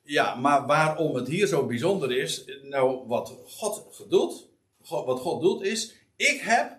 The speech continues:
de raven geboden," die normaal eigenlijk alleen maar stelen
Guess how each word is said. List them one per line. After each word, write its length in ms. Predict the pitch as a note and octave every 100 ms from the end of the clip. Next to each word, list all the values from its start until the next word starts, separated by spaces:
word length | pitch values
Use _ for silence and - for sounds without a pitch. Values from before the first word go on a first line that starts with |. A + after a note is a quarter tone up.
| _
de 220 | A2+ -
raven 720 | - G#3 D4+ G#4+ A4 A#3+ E3+
geboden," 720 | B2+ C3+ C#3+ A3 - F4+ G4 G4 - _
die 300 | C#3+ - C3+
normaal 440 | C3+ C3+ G3 G3
eigenlijk 300 | E3+ D3+ C#3+
alleen 240 | C#3+ D3
maar 140 | A#2 G#2
stelen 580 | - E3+ D3+ A#2 G2+